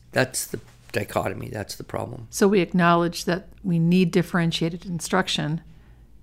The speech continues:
Speaker 2: and acknowledge that children are all different, but yet sometimes putting them in that classroom environment can work against you.
Speaker 1: Yeah. So, you know, in terms of our audience, you know, who, people listening to this
Speaker 2: Mm-hmm.
Speaker 1: podcast,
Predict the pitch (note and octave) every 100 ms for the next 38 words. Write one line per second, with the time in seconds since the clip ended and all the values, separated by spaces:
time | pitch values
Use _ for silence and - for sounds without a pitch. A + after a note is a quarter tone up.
0 | - - F3 D#3+ F3 D#3+ D#3+ D#3+ E3 -
1 | F#3 E3+ D#3+ D3 E3 D#3+ E3+ - D3+ -
2 | - D#3 D#3+ - - E3+ E3+ D#3+ - F3+
3 | F3 E3+ F#3 F3 C#3+ - D3+ D#3+ D#3 E3+
4 | E3 E3 F3 G3+ - - - F3 D#3+ D#3
5 | - - - - - - E3 E3 E3 D#3
6 | - E3+ - _ - B2 G#2+ - - -
7 | - G#3 F3 D3+ - - G#3 D3 B2 C#3+
8 | E3+ C#3 C#3 A2+ - - - B2+ A#2+ A2+
9 | G#2 G#2 A#2+ - A2 G#2 A2+ A#2 - -
10 | - A#2+ A2 G#2+ A2+ - A2 G#2+ G#2 G#2+
11 | G2+ G2+ B2 - A2 G2+ - G2+ G2+ -